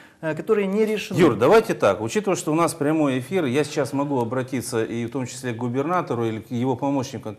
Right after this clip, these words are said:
Speaker 2: которые, надеюсь, смотрят эфиры всех одесских, всех одесских телеканалов, у нас наш в том числе. Я обращаюсь, давайте вместе поедем туда, вместе посмотрим и в прямом эфире расскажем одесситам, что происходит в батальоне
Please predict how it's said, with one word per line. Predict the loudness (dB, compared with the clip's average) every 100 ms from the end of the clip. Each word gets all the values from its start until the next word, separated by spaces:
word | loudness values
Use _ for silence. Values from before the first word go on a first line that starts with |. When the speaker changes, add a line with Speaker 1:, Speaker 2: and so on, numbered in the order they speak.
| -8
Speaker 2:
которые, | -6 -2 -2 0
надеюсь, | 0 0 -2 -2 -6 -20 -20 -12
смотрят | -4 2 2 2 -2
эфиры | -4 -4 -2 -2 -2 -10
всех | -12 -2 -2 0
одесских, | -4 -6 -8 -10 -20
всех | -14 -8 -6
одесских | -4 -4 -6 -10
телеканалов, | -6 -6 -2 0 2 2 2
у |
нас | -2 -6 -16 -20 -6
наш | 0 0
в | 0
том | -4 -4
числе. | -4 -6 -4 -2 -2 -4 -18 -20 -20 -16
Я | 0 2
обращаюсь, | 4 2 2 2
давайте | 4 4 4
вместе | 2 2 2 0 -4 -2
поедем | 0 0 2 -2
туда, | -4 -4 -4
вместе | -2 -4 -6
посмотрим | -4 -2 0 -2 -2 -6 -6
и |
в | -6
прямом | 0 2 2 0
эфире | -2 -4 -2 0
расскажем | -2 0 -2 0 -6
одесситам, | -8 -8 -8 -8
что | -8 -4 -2
происходит | 0 -2 -2 -2 -2
в | -4
батальоне | -4 -2 -2 -2 -4